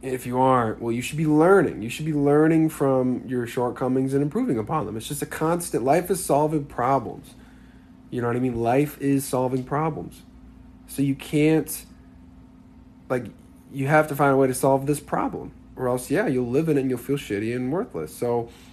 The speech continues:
take action. Um, you know, like I said, quitting porn would be a big one. Um, you know, slowing down on the alcohol.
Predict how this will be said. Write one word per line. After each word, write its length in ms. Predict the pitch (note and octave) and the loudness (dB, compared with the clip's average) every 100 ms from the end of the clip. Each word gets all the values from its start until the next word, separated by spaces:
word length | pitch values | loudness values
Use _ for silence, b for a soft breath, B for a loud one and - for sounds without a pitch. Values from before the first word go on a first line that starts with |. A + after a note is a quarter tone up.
| B B B - - - - - - | B B B -20 -20 -20 -20 -18 0
take 240 | D#3 D#3 | 2 4
action. 600 | C#3 C#3+ D3 E3+ G3 A3 - - - - - - - - - - - - - | 4 4 2 -2 -4 -8 -18 -20 -20 -20 -20 -20 -20 -20 -20 -20 -20 -20 -16
Um, 680 | - A#2+ A#2 A2 G#2 G2 G2+ - - - | -8 -4 -2 -2 -4 -6 -10 -16 -20 -12
you 160 | A#2 | -8
know, 420 | A2 G#2+ A#2+ G2 - | -4 -2 -4 -4 -6
like 160 | A#2 | -8
I 40 | A#2+ | -6
said, 320 | - A#2 C3+ - - | -4 -4 -6 -16 -6
quitting 260 | - C3+ B2+ | 0 0 2
porn 320 | C3+ C#3 C3+ | 2 4 4
would 80 | C3+ | 4
be 260 | B2+ B2+ | 2 0
a 80 | - | 0
big 220 | A#2+ A#2 | -2 -4
one. 480 | A2+ A2+ A2+ A2 A2+ B B B B B B - | -2 -2 0 -4 -6 B B B B B B -12
Um, 680 | A#2+ A#2 A2 G#2+ G2+ G2 F#2+ - - - - - - - - - - - - - - | -6 -2 -2 -2 -4 -6 -8 -14 -20 -20 -20 -20 -20 -20 -20 -20 -20 -20 -20 -20 -10
you 100 | A2 | -6
know, 100 | G#2+ | -6
slowing 300 | G2+ B2+ A#2 | -4 -2 0
down 160 | A#2 A2+ | 0 0
on 60 | |
the 80 | G#2+ | 0
alcohol. 760 | G#2+ A2+ B2 C3 C#3 C#3 F3 | 0 -2 -2 -2 2 2 0